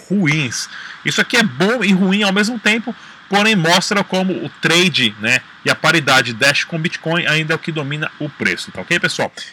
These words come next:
E olha aqui, ó, o Dash está no mercado de, de urso, né,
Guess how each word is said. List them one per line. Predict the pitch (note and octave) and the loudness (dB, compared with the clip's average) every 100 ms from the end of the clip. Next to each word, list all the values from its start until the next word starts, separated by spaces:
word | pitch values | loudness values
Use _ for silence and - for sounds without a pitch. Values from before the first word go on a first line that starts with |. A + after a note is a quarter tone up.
| - | -4
E | |
olha | F#3 | -2
aqui, | F#3+ - | 2 0
ó, | - - _ - | 0 -8 _ -2
o | F#3+ | 0
Dash | C#3+ F#3+ A#3 B3+ A3+ _ _ _ _ _ - - - | 2 2 2 -2 -6 _ _ _ _ _ -18 -16 -10
está | - D#3+ | -2 0
no | F3 | 0
mercado | F3 E3+ D#3+ D#3+ D3+ | 0 0 0 0 0
de, | B2+ D3 C#3+ B2+ A#2 | 0 0 2 2 0
de | G#2+ D#3 | -2 0
urso, | E3+ B3 - | 0 0 -2
né, | D3+ F3 | 0 -2